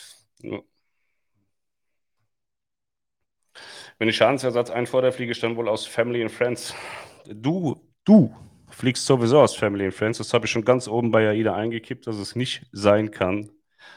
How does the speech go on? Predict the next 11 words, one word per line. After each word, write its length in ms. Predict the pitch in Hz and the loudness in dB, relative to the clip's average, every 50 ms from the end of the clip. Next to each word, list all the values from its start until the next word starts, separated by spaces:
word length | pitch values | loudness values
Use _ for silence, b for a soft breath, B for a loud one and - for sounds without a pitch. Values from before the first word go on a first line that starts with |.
| B B | B B
dass 200 | - 98 - - | -12 -12 -8 -4
meine 240 | 107 107 101 101 92 | -2 0 0 0 -2
Fake-Taxi, 1080 | - - 110 110 107 - - - - 110 98 - - - 120 113 110 107 101 98 - - - | -2 -2 -4 -4 -4 -10 -10 -6 -4 -4 -4 -4 -6 -6 -4 -4 -4 -4 -4 -8 -10 -12 -8
äh, 200 | 95 98 98 95 | -6 -6 -6 -6
Mitfahrerin 1040 | 90 101 104 110 107 - - 110 104 107 104 101 101 104 107 113 113 - - - 107 | -6 -8 -10 -10 -10 -6 -2 -2 0 0 -2 -2 -4 -6 -8 -8 -10 -12 -12 -14 -12
bei 120 | 104 95 | -10 -10
Family 300 | - - 104 101 101 98 | -8 -6 -6 -4 -4 -4
and 120 | 95 95 - | -6 -6 -6
Friends 240 | - 104 104 - - | -6 -6 -6 -6 -10
bucht. 340 | - 90 82 - - _ _ _ _ _ _ _ _ _ _ _ _ _ _ B B B B B B B B _ _ _ _ _ _ _ _ _ _ _ _ _ _ _ _ _ _ | -14 -16 -16 -16 -18 _ _ _ _ _ _ _ _ _ _ _ _ _ _ B B B B B B B B _ _ _ _ _ _ _ _ _ _ _ _ _ _ _ _ _ _
Doreen. 360 | - 98 95 92 87 85 | -8 -6 -4 -2 -2 -4